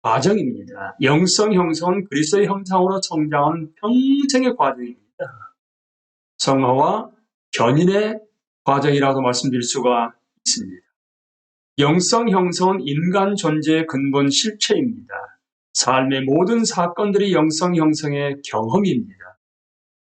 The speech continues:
우리가 취하는 모든 행동, 이루어진 모든 반응, 역동적인 모든 관계, 모든 생각, 모든 감정 등은 우리가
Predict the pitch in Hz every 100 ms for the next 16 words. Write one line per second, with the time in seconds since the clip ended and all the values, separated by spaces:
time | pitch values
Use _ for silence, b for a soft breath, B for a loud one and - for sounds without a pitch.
0 | _ 135 139 147 - 147 147 143 143 180
1 | 220 208 214 214 254 - 147 143 151 151
2 | 143 147 151 160 151 131 143 208 247 143
3 | 139 - 151 147 143 147 151 139 165 208
4 | 214 214 - 113 151 190 131 101 - 127
5 | 135 131 127 - 151 180 214 - 139 135
6 | 143 131 - 127 160 185 208 185 202 202
7 | 139 135 143 147